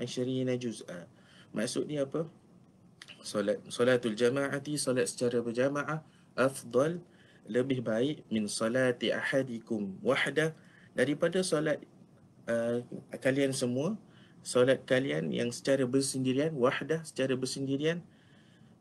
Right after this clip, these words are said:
bi khamsatin wa ishrina juz'a. Hadis riwayat Muslim, secara,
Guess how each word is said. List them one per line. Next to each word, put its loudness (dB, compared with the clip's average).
bi 0
khamsatin -2
wa -2
ishrina -6
juz'a. -12
Hadis -8
riwayat -2
Muslim, -4
secara, -4